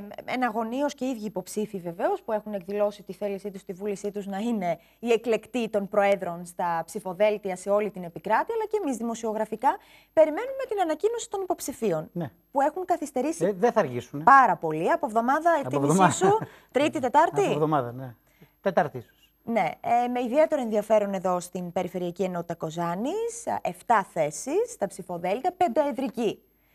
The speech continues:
Speaker 1: Η Κοζάνη, ε, θεωρείς ότι, ε, π-, πώς θα γίνει η επιλογή των προσώπων;
Speaker 2: Η επιλογή των προσώπων θα γίνει με βάση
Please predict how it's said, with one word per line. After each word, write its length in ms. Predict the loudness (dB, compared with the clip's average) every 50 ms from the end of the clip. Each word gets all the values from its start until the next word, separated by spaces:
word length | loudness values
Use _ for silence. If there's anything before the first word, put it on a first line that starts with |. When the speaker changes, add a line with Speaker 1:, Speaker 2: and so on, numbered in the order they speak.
| _ _ _ _
Speaker 1:
Η 120 | _ -2 2
Κοζάνη, 540 | 2 2 2 2 2 0 0 0 -2 -2 -2 -2 -4 -4 -8 _ _
ε, 1040 | -2 0 0 2 2 0 0 0 0 0 0 0 0 0 0 0 -2 -2 -4 -6
θεωρείς 460 | -4 0 2 2 4 2 0 -2 -2 -2
ότι, 580 | -4 -2 -2 -2 -2 0 -2 -2 -2 -2 -4
ε, 260 | -4 -4 -6 -8 -8 -10 _
π-, 80 | -12 -6 _
πώς 180 | 0 0 0
θα 80 | 0 -2 -2 0 0 -2
γίνει 180 | -2 -2 -4
η 60 | -4
επιλογή 640 | -6 -6 -4 -6 -6 -6 -6 -8 -8 -8 -10 -10 -10 _
των 160 | -10 -10 -8
προσώπων; 680 | -8 -12 -12 -10 -8 -8 -8 -8 _ -10 -10 -10 -12 -20 _ _ _ _ _ _ _ _ _ _ _ _ _ _ _ _ _ _ _ _ _ _ _ _ _ -20 -20 -20 _ _ _
Speaker 2:
Η 120 | _ -10 -10
επιλογή 320 | -8 -6 -6 -6 -6 -4
των 100 | -6 -4
προσώπων 520 | -4 -6 -4 -4 -8 -4 -4 -4 -4 -4 -6
θα 100 | -6 -6
γίνει 220 | -6 -6 -6 -6
με 80 | -6 -4
βάση 580 | -2 -2 -4 -4 -4 -8 -6 -6 -6 -8 -10